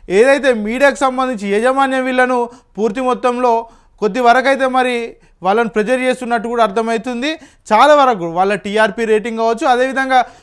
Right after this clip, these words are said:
ప్రభుత్వం చేస్తున్నటువంటి అరాచకాలను డైవర్షన్ చేయడానికే ఇలాంటి వార్తలు కూడా ప్రచురితం చేస్తున్నట్టు కూడా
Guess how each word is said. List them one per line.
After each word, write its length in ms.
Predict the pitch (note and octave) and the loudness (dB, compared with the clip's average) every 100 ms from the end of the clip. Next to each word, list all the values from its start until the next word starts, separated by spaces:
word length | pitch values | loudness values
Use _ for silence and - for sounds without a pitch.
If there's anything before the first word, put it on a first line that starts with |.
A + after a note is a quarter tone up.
| - | -2
ప్రభుత్వం 500 | F#3+ G3 A#3+ D4+ C#4+ | 0 0 0 2 2
చేస్తున్నటువంటి 640 | C#4 C#4 B3+ B3 B3+ A#3 | -2 -2 -2 -2 0 2
అరాచకాలను 800 | G3+ G#3 B3 C#4 D4 C4 C4 B3+ | 4 6 4 4 0 2 2 0
డైవర్షన్ 600 | G#3+ G3+ A3+ C4+ B3+ C4 | -2 0 2 2 0 -2
చేయడానికే 640 | A#3+ A#3 A3+ A3 B3 A#3 A#3 - - | 0 2 0 0 -2 -4 -6 -20 -10
ఇలాంటి 360 | F3 A3+ B3+ C#4 | 0 2 2 0
వార్తలు 480 | A3 G#3 A#3 C4 C4 | 2 2 2 -2 -4
కూడా 360 | B3+ B3 A3 A3+ _ - | 0 0 0 -4 _ -6
ప్రచురితం 560 | F3+ F#3 B3+ A#3+ B3+ A#3+ | -6 -4 -6 -4 -4 -4
చేస్తున్నట్టు 460 | A#3+ A#3+ A#3 G#3+ | -8 -8 -8 -8
కూడా 380 | A3+ A#3 A3+ A3 | -6 -2 0 -2